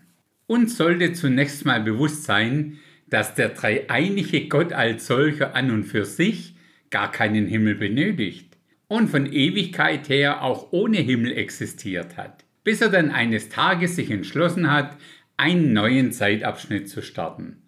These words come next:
Und das lesen wir dann in erster Mose eins, ab Vers eins. „Im Anfang schuf Gott die Himmel und die Erde.“ Hier ist also der Zeitpunkt, an dem die Himmel entstanden sind. Und zwar, wie wir hören, in der Mehrzahl.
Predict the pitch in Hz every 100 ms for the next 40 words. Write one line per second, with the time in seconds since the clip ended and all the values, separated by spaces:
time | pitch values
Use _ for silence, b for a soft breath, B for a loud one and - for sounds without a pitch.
0 | b b - 101 117 185 180 139 127 143
1 | 151 143 139 127 120 113 131 117 101 -
2 | 98 95 92 - 90 - 117 196 208 -
3 | - _ _ - 98 - 104 92 - 87
4 | 76 73 - - _ _ _ - 117 -
5 | 131 220 220 220 220 214 - 135 110 -
6 | - 165 180 - - _ 156 202 214 165
7 | 151 160 170 - 107 98 107 127 117 87
8 | 85 - - - _ _ - 196 226 170
9 | 151 143 135 110 98 - 151 185 - 190
10 | 190 185 190 B B B 135 113 113 101
11 | - - 202 220 180 127 127 139 135 113
12 | - - 110 113 - - 85 80 - _
13 | 185 214 - 131 127 147 156 - 127 120
14 | 113 98 104 135 120 131 113 87 85 -
15 | 85 80 -